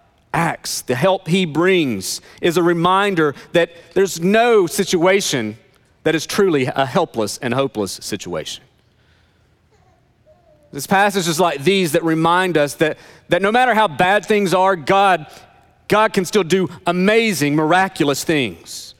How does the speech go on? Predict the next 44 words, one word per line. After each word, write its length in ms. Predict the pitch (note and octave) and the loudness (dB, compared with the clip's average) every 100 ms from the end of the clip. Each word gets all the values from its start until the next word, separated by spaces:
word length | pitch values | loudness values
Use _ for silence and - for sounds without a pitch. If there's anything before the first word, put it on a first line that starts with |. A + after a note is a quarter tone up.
| _ _ - | _ _ -6
And 120 | D3+ | 0
that 160 | G3+ A3 | 2 2
should 140 | A3+ | 0
encourage 480 | G3 - A3 A3 B2+ | 0 0 0 0 0
you, 60 | A#2 | -4
friend. 420 | G#2 E2+ - - _ _ _ - _ - | -6 -8 -12 -20 _ _ _ -20 _ -4
That 120 | F3 | -2
should 120 | B3+ | 0
encourage 580 | A3 - A3 A3 G3+ C3 | -2 0 2 2 2 0
you 60 | C#3+ | -2
because 320 | D3+ F#3 D#3 | 0 0 0
you 80 | G#3+ | 0
may 160 | G#3+ | 0
find 340 | F3+ G#3+ A#3 G#3 | 2 0 0 0
yourself 320 | F3 F#3+ E3 | 0 0 0
from, 160 | D#3 - - | -4 -6 -4
you 160 | G3 | 0
will, 420 | G3+ A3+ A3 B2 - - - D3 | 2 4 4 0 -8 -12 -8 -6
<laughs> 340 | - - A2 | -6 -10 -8
no 240 | - G3+ G#3 | -2 0 0
question, 560 | - G#3+ - - A#2+ - - | 0 0 -2 -6 -6 -8 -12
you 220 | A#2+ A3 A3 | -4 0 2
will 280 | G#3 B3 | 2 2
find 280 | B3 G#3+ G#3 | 2 0 2
yourself 320 | F#3 F#3 D#3+ | 2 2 0
at 180 | E3+ - | -2 -4
points 320 | - B3 A#3 | -2 0 2
in 140 | A3 G3+ | 0 2
your 160 | F#3 | 2
life 260 | F3+ F#3+ F3+ | 2 2 0
where 100 | F3+ | -2
you 160 | E3+ G#3 | -2 -4
think 300 | G#3 G#3 - | -2 -4 -2
things 320 | F3+ F3 D#3+ - - | -2 -2 -4 -10 -6
are 140 | D#3+ D3+ | -4 -2
so 360 | - A#3+ A#3 | -2 2 2
dire 560 | E3+ A3 A3+ A3+ A3+ G#3 - - | 2 0 2 2 2 0 -6 -6
and 140 | D#3 | -4
so 300 | - A#3 A3 | 0 2 4
hopeless 480 | G#3 G#3+ G#3 G#3 F#3+ | 4 2 2 0 0
and 140 | E3 | -2
so 240 | - A3+ G#3+ | 0 2 2
helpless 380 | G3 - G3 | 2 0 -2
that, 200 | - F#3 | 0 -2